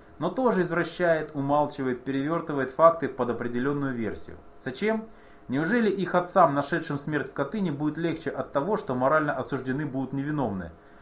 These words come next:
Что это даст Польше? Подогреет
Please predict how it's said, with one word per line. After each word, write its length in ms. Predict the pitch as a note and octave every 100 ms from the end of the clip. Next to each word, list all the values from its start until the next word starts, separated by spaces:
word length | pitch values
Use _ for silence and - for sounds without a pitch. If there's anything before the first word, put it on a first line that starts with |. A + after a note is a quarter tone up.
| - - - -
Что 200 | - A3
это 160 | G3
даст 280 | E3+ D3+ -
Польше? 400 | D#3+ A#2 - - - - -
Подогреет 560 | C3 C3+ C#3+ G3+ G3+